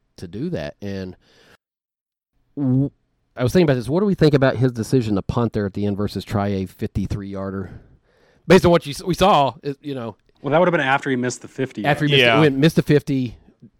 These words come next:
Speaker 1: punted there, then missed the forty-seven.
Speaker 3: He, and he talked about the wind factoring into some of that stuff. He said, "I don't fault Greg Joseph for the misses because it was so windy."
Speaker 1: Yep.
Speaker 3: And I think, you know, when you and I were walking around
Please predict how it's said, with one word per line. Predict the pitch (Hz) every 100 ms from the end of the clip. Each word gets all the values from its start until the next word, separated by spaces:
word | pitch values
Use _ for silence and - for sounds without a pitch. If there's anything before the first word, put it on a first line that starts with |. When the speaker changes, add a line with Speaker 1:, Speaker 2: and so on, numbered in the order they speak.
| _
Speaker 1:
punted | - 139 135
there, | 123 120 117
then | 110 110
missed | 107 -
the |
forty-seven. | 98 110 104 101 98 95 92 - - - 90 98 101 95 - -
Speaker 3:
He, | 143 175 127
and | 151 147
he | 180
talked | 196 170
about | 147 127
the | 107
wind | 110 101 87 87 - _ _ _ _ _ - -
factoring | 117 107 110
into | 104 92
some | 107
of | 98
that | 87
stuff. | - 87
He | 101
said, | 104 101
"I |
don't | 98 107 95
fault | 110 95
Greg | - 98
Joseph | 98 95 98 -
for | 90
the | 87
misses | 92 - 90 80
because | 92 - 92 92
it | 80
was | 90
so | - 90
windy." | 82 98 117 104 87 85
Speaker 1:
Yep. | 92 71 - _
Speaker 3:
And | 120 120 113 107 90 _ _ _ _
I | 127
think, | 135 120 - _ -
you |
know, | 104
when | 104 117 110
you | 131
and | 147
I | 143
were | 131
walking | 131 131
around | 123 120 110